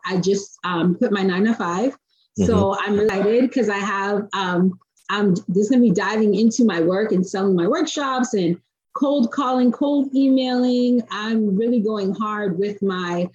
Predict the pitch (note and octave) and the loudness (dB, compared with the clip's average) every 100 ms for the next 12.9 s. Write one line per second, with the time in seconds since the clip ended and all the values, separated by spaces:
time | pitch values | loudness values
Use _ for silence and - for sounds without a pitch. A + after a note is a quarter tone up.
0 | _ _ - G3 G#3+ C4 C4 A3+ A3+ G3 | _ _ -8 -4 -2 -2 0 0 0 0
1 | G#3 G#3+ G3+ G3 - _ - A3 A#3 B3 | -2 -2 -2 -4 -6 _ -6 -2 -2 0
2 | A#3 A#3 A3+ A3 A3+ - _ _ - A#3+ | 4 4 2 -2 -4 -4 _ _ -4 -4
3 | A3 A#3 D4 E4+ C#4+ A3 F#3+ F#3 G3 F3+ | 0 -2 2 2 2 2 0 0 -2 -2
4 | F#3+ F3+ G#3+ A#3+ B3+ A3+ G#3+ D#3+ E3 - | -2 0 0 -2 -2 -4 -4 -4 -6 -2
5 | B3 A3+ A#3 A3+ A#3 - _ _ - A#3+ | -2 2 2 4 2 0 _ _ -2 2
6 | A3+ G3+ A3 G#3+ F#3+ A#3 A3+ A3 - G3+ | 2 2 -2 0 0 2 2 0 -2 -2
7 | F3+ - G#3+ G3+ G3+ - A#3 A3+ A3 A3+ | -4 -4 -4 -2 -2 -2 0 0 0 0
8 | A3+ A3 A3 A#3+ C4+ A3 A3+ A3+ G#3+ G3+ | 0 -2 -2 -2 0 2 2 0 0 0
9 | F#3+ F3 - F3 F3+ G3+ A#3+ - _ - | -2 -2 -6 -6 -2 2 0 0 _ 0
10 | G3+ G3+ F#3 G#3+ G#3 G3 - G3+ G#3+ A3 | 2 2 2 4 4 4 0 0 2 2
11 | G#3 F#3 G#3+ G3+ - - A3+ G#3+ F#3+ F#3 | 4 4 4 2 0 2 2 4 2 0
12 | - F#3 F3+ E3+ D#3+ - E3 D3 | -4 -4 -2 -2 -2 -2 -2 -4